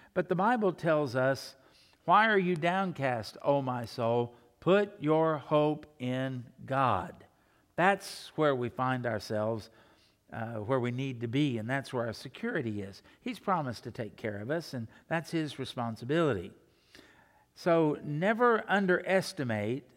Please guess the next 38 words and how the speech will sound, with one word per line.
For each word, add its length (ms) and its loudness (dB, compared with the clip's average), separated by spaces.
the 100 -6
power 680 2
and 200 -4
the 180 -8
influence 880 -2
of 160 -4
righteousness, 1000 0
prayer, 640 4
and 200 -4
the 60 -4
power 480 0
of 140 -4
God's 360 -4
word. 540 2
You 80 -4
know, 120 4
sometimes 580 0
we 120 2
look 240 0
around 320 -2
and 80 -4
we 80 -6
go, 220 0
"Oh, 680 -2
it's 340 -8
just 320 -6
me. 420 -2
What 220 2
can 220 -2
one 420 -2
person 560 -4
do? 340 4
My 200 4
voice 400 4
will 100 -4
never 260 -2
be 180 -2
heard." 440 2